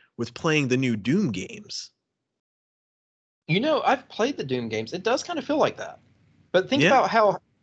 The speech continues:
Speaker 2: he feels in the Master Chief Collection versus
Speaker 1: Mm.
Speaker 2: in Infinite.
Speaker 1: Mm.
Speaker 2: Now, again, speaking from the standpoint of, like, how they're portrayed,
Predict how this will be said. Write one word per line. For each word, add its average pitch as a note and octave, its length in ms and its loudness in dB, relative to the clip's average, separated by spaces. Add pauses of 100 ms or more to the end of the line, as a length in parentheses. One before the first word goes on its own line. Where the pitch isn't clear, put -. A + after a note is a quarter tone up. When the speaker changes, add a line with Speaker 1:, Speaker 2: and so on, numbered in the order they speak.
Speaker 2:
he - 180 -10
feels F#3 380 2
in D3+ 60 -4
the B2+ 80 -2
Master C#3+ 320 -2
Chief - 360 -8
Collection G2 640 -10 (100)
versus A2 560 -4
Speaker 1:
Mm. G2 60 -12
Speaker 2:
in A2+ 120 -8
Infinite. E2+ 380 -12 (640)
Speaker 1:
Mm. A#2 180 -4
Speaker 2:
Now, C#3+ 420 4 (360)
again, D3+ 500 0 (280)
speaking G3+ 500 -6
from E3+ 220 0
the C#3 60 -4
standpoint C#3+ 500 -2
of, A#2+ 120 -6
like, A2 260 -4
how C3+ 280 2
they're A2+ 200 -4
portrayed, F3+ 640 -8